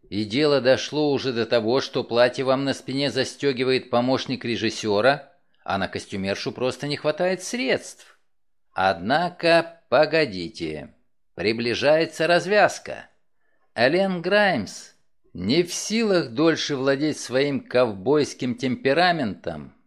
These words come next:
совершенно теряет голову от ревности.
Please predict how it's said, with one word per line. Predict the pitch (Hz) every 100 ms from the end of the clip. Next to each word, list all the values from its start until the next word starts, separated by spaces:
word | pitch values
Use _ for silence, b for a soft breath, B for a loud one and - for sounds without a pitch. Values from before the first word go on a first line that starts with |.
| _ _
совершенно | - - 123 160 - - 185 185 180 170
теряет | 165 160 156 143
голову | 117 147 147 139
от | 139 135
ревности. | 127 117 98 85 - - 80 71 -